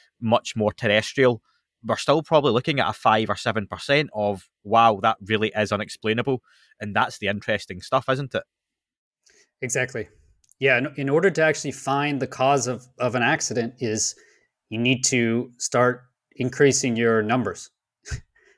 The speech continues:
Speaker 2: You need to actually start gathering data. So, so higher numbers is indicative of more investigation, right? The, the more people that know about Starlink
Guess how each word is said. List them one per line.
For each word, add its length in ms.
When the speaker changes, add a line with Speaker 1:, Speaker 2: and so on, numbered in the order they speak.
Speaker 2:
You 80
need 180
to 240
actually 320
start 280
gathering 340
data. 360
So, 300
so 180
higher 320
numbers 640
is 160
indicative 760
of 440
more 220
investigation, 720
right? 180
The, 160
the 80
more 220
people 240
that 140
know 160
about 300
Starlink 580